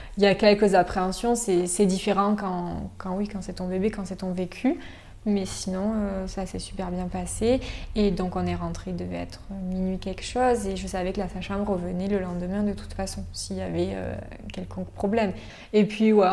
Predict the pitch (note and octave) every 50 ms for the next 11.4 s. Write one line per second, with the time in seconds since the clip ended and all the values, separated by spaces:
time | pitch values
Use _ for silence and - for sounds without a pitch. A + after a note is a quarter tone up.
0 | G3+ G3+ G3 F#3 - G#3 F#3+ G3+ F#3+ F#3 F#3 F#3 F3 - - - - G3 F#3 F#3
1 | F#3 F#3 F3+ G3 F#3+ G3 G3+ G3 - - G#3+ G3 F3 F#3+ G#3 A3+ A#3+ A#3 G#3 F#3+
2 | - F3 E3+ - - A3 G#3 A3+ A3 G#3 A3 G#3+ G3+ F#3+ G#3+ G3 F#3 F3+ G3 G3+
3 | G#3+ A3 G3+ E3+ E3 E3+ F3 F3 E3+ F#3 F3+ F#3 F3+ F3 F#3 F3+ E3+ F#3 F#3 F3+
4 | F#3+ F#3+ F#3+ F#3+ G3 G#3 A3 A3+ A#3+ B3 C4 C4 - - - - - - - G#3+
5 | G#3+ G3+ F#3 F3+ F#3 F#3 F3+ G3 F#3+ F#3+ G3 G#3 A3+ A#3 A#3 G#3 G3+ F#3+ - -
6 | - - F#3+ - - G3 F#3+ F#3+ F#3 F3+ G#3+ A3 G#3+ G3+ G3 F#3 - - - F#3+
7 | F#3 F3+ F#3 G3 G3 F#3+ G3 G3+ G3+ G3 F#3+ F#3 F#3 F#3 F#3 F#3 F#3+ F3+ F3+ A3
8 | A#3 A3+ A3 A#3 G3 F#3 - - A3 A#3 A#3 F#3+ F3+ F3 F3 F3+ F#3+ F#3+ F#3+ G3
9 | G#3+ A3 G3+ F#3 F#3+ G3+ A3 - - - - - - G3+ F3+ - F#3 F3 - F3
10 | - - G#3+ G3+ G3+ G3 - - - - - A3 G3+ G3+ F#3+ - F3 - - D#4+
11 | - - - - - - - D4+